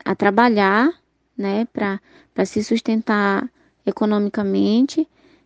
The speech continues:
e seus familiares, estão, é, à mercê, né, pelo município, a partir de ações do município, que não tem essa, é, nenhum planejamento pra essas populações.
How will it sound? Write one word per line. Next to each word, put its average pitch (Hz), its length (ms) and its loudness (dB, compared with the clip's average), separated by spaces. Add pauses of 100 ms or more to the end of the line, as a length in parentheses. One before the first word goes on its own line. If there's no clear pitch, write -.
e 190 160 -2
seus 202 240 0
familiares, 202 960 0 (320)
estão, 220 420 -2 (300)
é, 202 560 2
à 202 140 -2
mercê, 220 560 2
né, 196 340 0
pelo 208 260 -2
município, 208 960 -2
a 214 120 2
partir 208 340 -4
de 202 140 2
ações 202 400 0
do 202 100 -2
município, 214 760 0
que - 160 -2
não 208 220 0
tem 226 440 0 (500)
essa, 214 640 2 (540)
é, 196 340 4
nenhum 247 300 2
planejamento 247 840 2
pra 226 140 0
essas 220 320 0
populações. 226 1040 -2